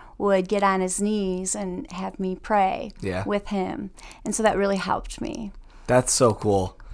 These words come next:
Speaker 2: So as, so you grew up, like, knowing faith, and,
Speaker 1: Mm-hmm.
Speaker 2: and it took that extra person to really help you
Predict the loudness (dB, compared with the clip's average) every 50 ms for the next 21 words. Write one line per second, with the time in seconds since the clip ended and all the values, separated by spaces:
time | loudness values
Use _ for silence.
0 | -12 -10 -4 6 10 12 12 12 12 10 8 4 8 10 10 10 10 6 2 2
1 | 4 4 4 4 6 10 12 12 12 12 12 12 12 12 8 0 2 6 8 8
2 | 8 6 0 -4 -2 2 6 8 10 10 10 10 8 6 2 0 0 0 0 0
3 | 0 -2 -2 -2 -2 -2 -2 -2 -2 0 0 0 0 0 0 0 -2 -2 2 2
4 | 2 2 6 8 8 8 8 8 4 2 2 2 0 0 0 0 4 4 4 6
5 | 6 4 0 -2 -2 0 0 0 2 0 0 0 2 0 0 0 0 -2 0 0
6 | 2 0 0 -2